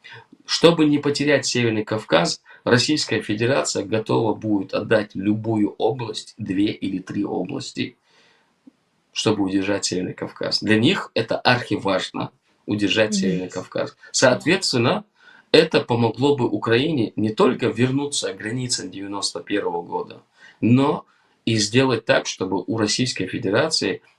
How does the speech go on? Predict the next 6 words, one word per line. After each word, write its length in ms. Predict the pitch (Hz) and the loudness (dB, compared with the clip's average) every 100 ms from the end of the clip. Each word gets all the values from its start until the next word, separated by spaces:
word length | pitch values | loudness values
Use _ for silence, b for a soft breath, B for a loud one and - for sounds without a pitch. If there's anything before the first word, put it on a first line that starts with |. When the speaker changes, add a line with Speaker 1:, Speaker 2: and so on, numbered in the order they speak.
| _ | _
Speaker 1:
в 60 | - | 2
ближайшие 600 | 127 127 120 110 - 95 | 2 4 2 2 -2 -2
десять 400 | 110 113 - - | -2 -2 -4 -2
лет, 280 | 151 156 - _ - | -2 -2 -12 _ -8
как 200 | 90 - | -6 0
минимум, 560 | 101 98 92 90 87 | 0 0 0 -4 -6